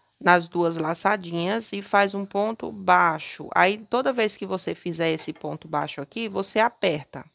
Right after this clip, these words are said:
Trabalha uma corrente e duas laçadas. Pula um e no próximo,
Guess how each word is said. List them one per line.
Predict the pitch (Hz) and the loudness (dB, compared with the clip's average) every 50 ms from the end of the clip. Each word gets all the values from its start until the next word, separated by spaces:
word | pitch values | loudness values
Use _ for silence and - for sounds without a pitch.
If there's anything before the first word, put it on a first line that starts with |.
| _ _ _ _ - - - - - - - _ _ _ | _ _ _ _ -20 -20 -20 -20 -20 -20 -20 _ _ _
Trabalha | - 190 180 185 175 175 175 165 151 151 151 - - - | 2 4 6 6 6 6 6 6 4 2 0 -2 -4 -4
uma | - 208 247 269 262 240 | -4 -2 0 0 0 -2
corrente | 226 - 202 190 180 175 180 160 160 160 165 170 180 180 - - 247 - - | 0 0 -2 -2 0 -2 -4 -4 -2 -2 -2 -4 -4 -4 -4 -4 -4 -4 -4
e | - 196 | -4 -6
duas | 190 190 202 196 202 208 208 208 | -4 -4 -4 -2 0 0 0 0
laçadas. | 214 220 240 233 - - 226 202 190 185 180 165 - 156 - - | 2 2 2 2 0 2 6 6 6 6 4 2 -2 -4 -4 -4
Pula | - _ - 202 190 180 170 160 - - - | -4 _ -4 -2 0 0 0 0 -2 -4 -4
um | - 185 196 208 220 247 254 - | -4 -4 -2 -2 -2 -4 -4 -4
e | - 214 | -4 -2
no | 214 226 247 | -2 -2 -2
próximo, | 240 - 233 214 208 202 202 196 196 202 202 196 - - 233 233 247 277 311 | -4 -2 0 4 4 6 6 6 4 4 2 0 -2 -4 -4 -2 -2 -2 -4